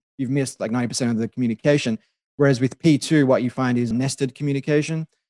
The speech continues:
which just makes it easier to stay on top of things. Even if you're out of the office for a week, you come back, you can kind of do a quick scan and be on top of things. So we're seeing more focus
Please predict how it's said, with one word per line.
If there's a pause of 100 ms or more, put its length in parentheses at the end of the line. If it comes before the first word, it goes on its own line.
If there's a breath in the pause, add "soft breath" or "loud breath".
(140)
which
just
makes
it
easier
to
stay
on
top
of
things.
Even
if
you're
out
of
the
office
for
a
week,
you
come
back,
you
can
kind
of
do
a
quick
scan
and (400)
be
on
top
of
things. (400)
So
we're
seeing
more
focus